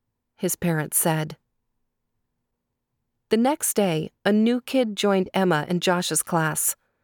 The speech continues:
His name was Omad, and he was from a country far away. Omad didn't know where to sit or what to do because it was his first day in school. He talked a little bit, but it was hard to understand him.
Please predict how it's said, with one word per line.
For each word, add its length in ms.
His 200
name 280
was 200
Omad, 500
and 140
he 160
was 160
from 220
a 40
country 320
far 380
away. 440
Omad 380
didn't 260
know 140
where 180
to 80
sit 500
or 160
what 220
to 100
do 420
because 260
it 120
was 140
his 180
first 340
day 220
in 100
school. 560
He 160
talked 360
a 140
little 160
bit, 420
but 80
it 80
was 120
hard 260
to 100
understand 540
him. 240